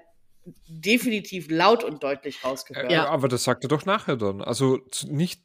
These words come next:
Speaker 2: zu Dean direkt, also das sagt er nicht zu Dean direkt, aber nachher sagt er doch,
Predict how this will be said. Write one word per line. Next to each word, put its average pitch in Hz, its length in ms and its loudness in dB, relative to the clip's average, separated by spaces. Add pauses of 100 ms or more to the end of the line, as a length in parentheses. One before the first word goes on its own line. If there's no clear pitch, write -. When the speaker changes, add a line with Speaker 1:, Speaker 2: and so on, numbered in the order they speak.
(160)
Speaker 2:
zu - 220 -6
Dean 123 260 -4
direkt, 185 520 -4
also 117 200 -6
das 113 160 -6
sagt 139 220 0
er 143 40 0
nicht 220 260 -4 (160)
zu - 140 -12
Dean 117 240 -4
direkt, 220 380 -4
aber 117 360 2 (100)
nachher 127 340 -4
sagt 127 240 -2
er 123 60 -6
doch, 117 260 0